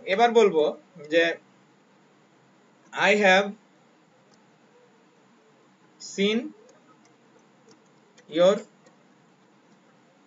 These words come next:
job offer," অথবা, "I have read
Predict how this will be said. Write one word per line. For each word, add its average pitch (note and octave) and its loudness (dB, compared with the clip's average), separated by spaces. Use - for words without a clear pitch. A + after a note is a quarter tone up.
job D#3 -2
offer," F#3 -2
অথবা, F3+ 0
"I F3+ 0
have F3+ 0
read F#3+ -4